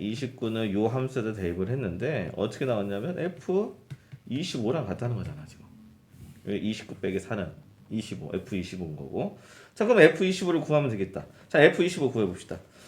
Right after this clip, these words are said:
에프 이십오는 또 봤더니 요,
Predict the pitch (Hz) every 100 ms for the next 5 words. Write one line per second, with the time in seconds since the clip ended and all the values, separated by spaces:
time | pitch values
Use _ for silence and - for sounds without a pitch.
0 | - 180 202 202 196 185 175 175 185 185
1 | 190 190 - - 156 185 175 170 165 123
2 | - - - 160 160 160